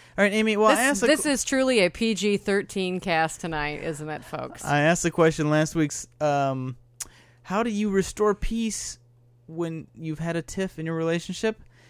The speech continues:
Speaker 1: Amy, guess how many people responded to us? That's right, absolutely none. Exactly.
Speaker 2: Thank you. Thank you, everyone.
Speaker 1: We, we've had feedback, but
Speaker 2: Riveting.
Speaker 1: nobody wanted to feedback to that. So the
Speaker 2: Oh.
Speaker 1: answer
Speaker 2: Oh,
Speaker 1: is
Speaker 2: okay.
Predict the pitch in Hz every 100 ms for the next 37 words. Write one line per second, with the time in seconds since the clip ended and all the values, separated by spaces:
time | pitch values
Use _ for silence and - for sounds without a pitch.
0 | - 202 220 226 240 240 226 220 208 226
1 | 208 208 - 220 226 208 196 147 - -
2 | _ _ _ _ _ _ - - - 147
3 | 170 175 160 170 - 175 165 147 120 -
4 | - _ - 143 135 143 135 113 104 311
5 | 330 - 339 285 220 - - - - -
6 | - - - - 262 269 285 262 247 285
7 | 285 330 349 - - _ 147 151 147 147
8 | 180 - 185 135 120 120 185 349 349 294
9 | 277 269 220 _ 127 131 135 131 131 123
10 | 131 113 117 117 113 98 190 71 95 202
11 | 262 269 262 254 254 247 143